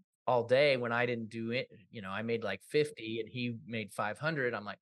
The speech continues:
"Wait a second. I wanna do what he's doing." So I sold all my stocks and I bought a,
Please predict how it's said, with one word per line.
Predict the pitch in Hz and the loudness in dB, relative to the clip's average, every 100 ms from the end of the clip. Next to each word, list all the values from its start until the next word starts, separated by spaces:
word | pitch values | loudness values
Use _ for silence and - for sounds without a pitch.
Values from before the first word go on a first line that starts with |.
| _ | _
"Wait | 143 156 | 4 4
a | 131 | 4
second. | - 95 - 92 | 0 -6 -6 -4
I | 127 | -2
wanna | 165 131 | 0 0
do | 113 113 110 | -2 -6 -4
what | 98 | -6
he's | - 139 135 | -6 -6 -6
doing." | - 98 90 - - - - | -6 -10 -10 -16 -20 -20 0
So | 147 | 4
I | 131 120 | 6 4
sold | - 180 190 | 2 4 6
all | 185 175 | 4 4
my | 170 | 2
stocks | 156 165 156 151 - | 2 4 4 4 0
and | 127 | -4
I | 120 | -2
bought | 107 123 | 2 2
a, | 120 | 2